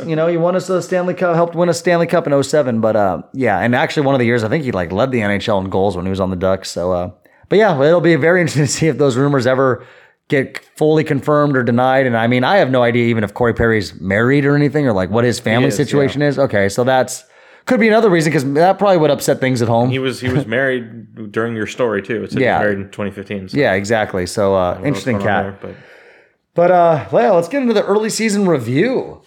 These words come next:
Speaker 1: We'll start off with the East Coast. The Boston Bruins, who, if you remember, broke the record last season for most points in a season, back off to a good start at the top of the, uh,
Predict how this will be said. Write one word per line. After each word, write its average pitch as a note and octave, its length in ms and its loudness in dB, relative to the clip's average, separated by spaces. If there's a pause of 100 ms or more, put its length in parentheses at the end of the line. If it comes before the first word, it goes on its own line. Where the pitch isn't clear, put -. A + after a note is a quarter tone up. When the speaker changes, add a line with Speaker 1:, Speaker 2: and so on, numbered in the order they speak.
Speaker 1:
We'll D#3+ 140 -2
start G#3 240 0
off G#3+ 220 2
with G3+ 140 -4
the D3 200 -2
East G3+ 300 -6
Coast. D3+ 600 -2 (140)
The C#3+ 80 0
Boston G3 500 0
Bruins, F#3+ 400 2
who, D#3 120 2
if C3 80 -2
you E3 120 0
remember, D#3+ 640 2 (480)
broke G#3 280 2
the A3+ 80 2
record G3+ 340 2
last C3+ 240 2
season B2+ 220 2
for D3 120 0
most D#3+ 260 2
points E3+ 240 0
in D#3+ 80 0
a C#3+ 40 0
season, C3+ 500 2
back F3 280 0
off A#3 200 2
to G#3 120 2
a E3+ 60 2
good E3 220 0
start F3 340 2
at C3+ 100 -2
the C3+ 80 0
top F3 340 -2
of D#3 140 -4
the, E3+ 460 2 (500)
uh, C3 280 2